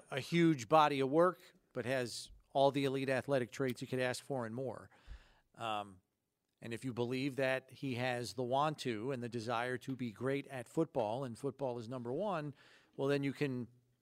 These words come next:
project that ceiling maybe a little bit more confidently, which is what you heard from Brandon Beane and all the guys that drafted Josh. Once they flew out to Laramie and met with him for two days, they were sold.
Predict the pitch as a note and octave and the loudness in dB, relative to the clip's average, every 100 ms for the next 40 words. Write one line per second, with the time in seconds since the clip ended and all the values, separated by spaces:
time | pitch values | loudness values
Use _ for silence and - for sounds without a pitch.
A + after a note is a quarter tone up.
0 | _ - C3 E3+ F3 D3 B2 - C#3+ B2+ | _ -4 2 2 4 2 2 0 -2 -2
1 | B2 A#2 B2+ C3 B2+ C3 B2+ B2 B2+ A#2+ | -2 -6 -4 -2 0 -2 -4 -4 -4 -4
2 | - E3+ E3 A#2+ G#2 G2 G2 B2+ - - | -2 -2 -2 -4 -10 -12 -14 -14 -18 -20
3 | - - C3 C#3+ A#2 D#3 D#3 C#3 G3 F#3 | -20 -8 -4 0 2 2 4 4 4 4
4 | F3 F3+ F#3+ F#3+ D3 G#3+ G#3 F#3 E3+ D3+ | 0 2 0 0 0 0 0 -2 -4 -6
5 | D3+ - D#3+ D#3+ E3+ E3 C3+ D3+ D3+ E3 | -6 -2 0 0 2 0 0 -2 0 0
6 | D3 C#3 B2 F#3+ A#2+ - D3+ - E3+ D#3+ | 0 -2 2 2 2 0 -4 0 0 0
7 | - - - - D#3 E3+ F3 E3 - C#3+ | -2 -12 -12 0 6 10 10 8 4 -2
8 | - _ _ _ - C3+ F#3 G3 C#3+ C3 | -4 _ _ _ -2 4 8 8 6 2
9 | D#3 C3+ E3+ D#3+ D3+ C#3+ B2 B2 E3+ D#3+ | 2 4 4 4 0 0 0 -2 4 6
10 | F#3+ F3+ B2+ C3 - - _ _ _ _ | 8 6 0 -6 -12 -16 _ _ _ _
11 | D3 F3 E3+ A3 C#4+ G3+ | 2 6 8 10 10 8